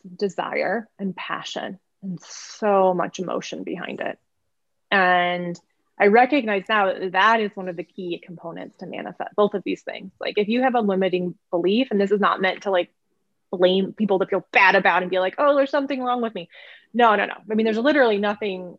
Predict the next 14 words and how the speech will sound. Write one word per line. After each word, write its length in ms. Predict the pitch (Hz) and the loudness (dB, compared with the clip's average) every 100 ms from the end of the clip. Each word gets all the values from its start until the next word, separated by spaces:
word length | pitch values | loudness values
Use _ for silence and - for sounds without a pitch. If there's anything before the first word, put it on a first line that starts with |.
| _ | _
there's 120 | 220 208 | -8 -6
nothing 280 | 214 196 | -6 -6
wrong 260 | 180 175 170 | -4 -4 -4
with 140 | 180 | -8
you. 100 | 190 | -8
But 120 | 180 208 | -4 -2
if 100 | 202 | -2
you 100 | 220 | -2
find 280 | 240 226 247 | 2 2 2
yourself 400 | 247 - 196 185 | 0 0 0 -2
stuck, 560 | - - 254 170 170 - _ _ _ _ | -6 0 2 2 -4 -10 _ _ _ _
right, 300 | - 196 208 _ _ _ | -6 -4 -4 _ _ _
sometimes, 600 | _ 247 233 240 214 202 - 214 _ _ _ _ _ - | _ -6 -2 -2 -2 -4 -10 -20 _ _ _ _ _ -6
like, 200 | 214 | -4